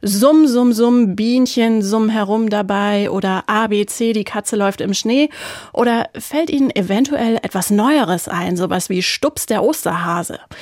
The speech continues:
Was auch immer, ich bin ziemlich sicher, dass den meisten von uns Kinderlieder einfallen, die mindestens vierzig Jahre alt sind. Neuerscheinungen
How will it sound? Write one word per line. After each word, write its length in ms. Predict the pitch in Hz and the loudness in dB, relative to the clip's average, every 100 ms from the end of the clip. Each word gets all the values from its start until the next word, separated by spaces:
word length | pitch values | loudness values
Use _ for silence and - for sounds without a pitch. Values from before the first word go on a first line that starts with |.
| - - - - _ _ _ _ | -18 -18 -20 -20 _ _ _ _
Was 320 | - 208 294 311 | -4 -2 0 -2
auch 160 | 294 | -2
immer, 340 | - 247 302 302 | 0 2 2 0
ich 220 | - 226 - | -4 -6 -4
bin 160 | 220 | -4
ziemlich 560 | - - 320 339 320 - | -4 -2 2 2 2 0
sicher, 420 | 220 - 190 185 | -4 -2 -4 -2
dass 240 | 190 196 | -2 -4
den 200 | - 202 | -4 -4
meisten 380 | 214 254 247 233 | 0 -2 -2 -4
von 280 | 220 226 220 | -4 -4 -2
uns 320 | 220 214 - | -2 -4 -6
Kinderlieder 600 | - 233 226 214 214 202 | -2 0 2 0 0 0
einfallen, 560 | 196 196 - 208 208 196 | 0 -2 -2 -2 0 0
die 140 | 202 | 0
mindestens 800 | 208 226 262 247 165 - 175 - | 4 4 4 2 0 -2 -4 -4
vierzig 460 | - 208 208 208 - | -2 -2 -2 -8 -4
Jahre 320 | 175 175 - | -4 -4 -6
alt 240 | - - | -8 -10
sind. 420 | - - - - 214 | -10 -8 -8 -8 -2
Neuerscheinungen 1160 | 208 262 320 196 180 - 190 196 202 220 262 | 2 2 2 0 -2 -2 -2 0 0 2 0